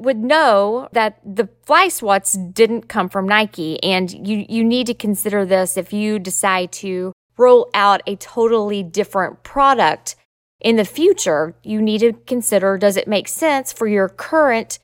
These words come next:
brand name to be associated with that future product? Here's another example. If you decide to roll out compression socks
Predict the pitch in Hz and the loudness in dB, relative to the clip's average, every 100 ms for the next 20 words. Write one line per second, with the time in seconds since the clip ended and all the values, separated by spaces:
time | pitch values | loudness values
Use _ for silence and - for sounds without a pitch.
0 | _ _ _ - 240 240 240 202 190 196 | _ _ _ -2 2 4 4 2 0 -2
1 | 190 190 185 - 208 214 - 202 190 180 | -4 -4 -4 -2 -2 -2 -4 -2 0 0
2 | 175 - 170 - 180 170 175 - 208 175 | 0 -2 -4 -4 -6 -2 -4 -2 0 2
3 | 104 - - - _ _ _ _ 220 254 | 2 -2 -12 -16 _ _ _ _ 2 2
4 | 240 190 170 160 160 190 - 349 381 - | 4 2 0 -4 -10 -10 -4 -2 0 0
5 | 587 - 226 214 208 202 202 196 180 - | 0 2 0 0 0 2 2 4 0 -4
6 | - 226 - - 294 - 196 - - - | -8 -8 -4 0 0 -2 -6 -6 -8 -8
7 | - - | -6 -8